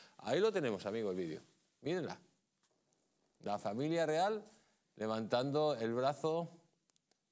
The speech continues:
al modo nazi. Y ahí estaremos, según ese vídeo del Sun, lo pueden ver usted otra vez, cómo Isabel segunda pues, levantaba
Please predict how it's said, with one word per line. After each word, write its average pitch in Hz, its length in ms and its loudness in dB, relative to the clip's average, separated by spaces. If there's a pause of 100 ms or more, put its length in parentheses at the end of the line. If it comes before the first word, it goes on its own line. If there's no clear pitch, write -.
(260)
al 95 140 -12
modo 139 280 -2
nazi. 165 320 -4 (540)
Y 82 120 -20
ahí 80 180 -14
estaremos, 117 560 -4 (540)
según 90 240 -8
ese 107 200 -2
vídeo 135 380 0
del 135 160 0
Sun, 170 400 0
lo 85 120 -10
pueden 90 240 -2
ver 101 120 0
usted 107 200 -4
otra 135 160 -2
vez, 190 280 -4 (460)
cómo 113 240 -2
Isabel 123 360 0
segunda 165 500 -2
pues, 92 120 -4
levantaba 90 560 0